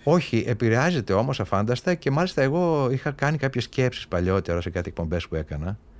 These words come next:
τότε παλιά στο ραδιόφωνο, ότι κάποιοι μουσικοί,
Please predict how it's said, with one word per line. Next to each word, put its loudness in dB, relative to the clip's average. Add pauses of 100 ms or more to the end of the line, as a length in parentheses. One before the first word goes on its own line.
(120)
τότε -4
παλιά -2
στο -10
ραδιόφωνο, -6 (320)
ότι 0
κάποιοι -4
μουσικοί, -2